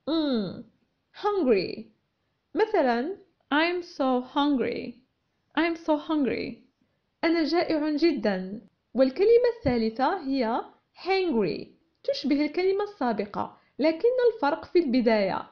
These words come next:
لاحظوا الفرق بينهما. hungry،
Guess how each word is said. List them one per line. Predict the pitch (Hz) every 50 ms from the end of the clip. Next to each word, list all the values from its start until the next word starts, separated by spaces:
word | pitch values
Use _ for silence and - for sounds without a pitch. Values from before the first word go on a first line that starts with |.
| _ _ -
لاحظوا | 277 392 494 - - 427 349 311 330
الفرق | 320 320 320 339 359 381 - 349
بينهما. | 302 233 285 285 262 269 254 240 247 220 196 - - - - - _ _ _ _ _ _ _ _ _ _ _ _ _ -
hungry، | 392 415 415 392 311 269 240 202 160 - - -